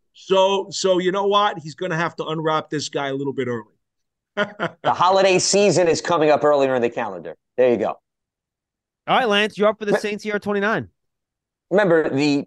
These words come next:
Speaker 2: Bengals did bring in Orlando Brown Junior this offseason from the Kansas City Chiefs to help Joe Burrow and protect him specifically at the tackle position.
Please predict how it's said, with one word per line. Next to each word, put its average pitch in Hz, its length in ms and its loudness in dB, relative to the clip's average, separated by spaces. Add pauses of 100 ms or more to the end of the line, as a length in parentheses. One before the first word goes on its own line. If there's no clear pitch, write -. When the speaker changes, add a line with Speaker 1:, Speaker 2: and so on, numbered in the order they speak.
(160)
Speaker 2:
Bengals 170 360 2
did 165 180 -2
bring 147 220 -2
in 147 120 -4
Orlando 135 640 -4
Brown 120 360 -8
Junior 113 480 -6 (120)
this 120 180 -4
offseason 117 520 -2
from 120 140 -4
the 110 80 -4
Kansas 110 380 -4
City 110 200 -4
Chiefs 117 360 -6
to 117 80 -4
help - 280 -2 (260)
Joe 123 160 2
Burrow 113 340 0
and 104 100 -10
protect 117 400 -4
him 113 100 -2
specifically 110 640 -4 (260)
at 120 160 -2
the 107 80 -8
tackle 113 400 -4
position. 104 600 -4